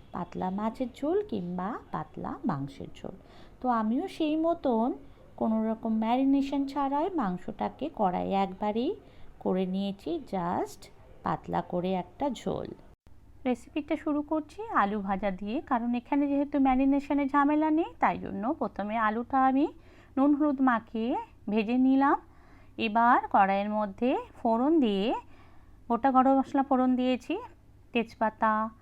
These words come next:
লবঙ্গ, এলাচ, দারচিনি আর একটা বড় এলাচ দিয়ে এবার মাংসটা আমি ধুয়ে সেটাকে আমি সোজাসুজি এই ফোড়নের মধ্যে দিয়ে দিলাম। গরম মশলা যেটা ফোড়ন দিয়েছিলাম,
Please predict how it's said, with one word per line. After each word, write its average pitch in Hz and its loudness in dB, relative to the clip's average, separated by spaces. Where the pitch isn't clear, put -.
লবঙ্গ, 214 2
এলাচ, 208 2
দারচিনি 208 0
আর 302 2
একটা 185 0
বড় 165 2
এলাচ - -10
দিয়ে 277 -2
এবার 214 4
মাংসটা 240 4
আমি 277 4
ধুয়ে 254 0
সেটাকে 214 -4
আমি 208 2
সোজাসুজি 311 0
এই 214 -4
ফোড়নের 196 -2
মধ্যে 196 -2
দিয়ে 165 -2
দিলাম। - -10
গরম 185 -4
মশলা 180 -4
যেটা 175 -8
ফোড়ন 254 0
দিয়েছিলাম, 262 0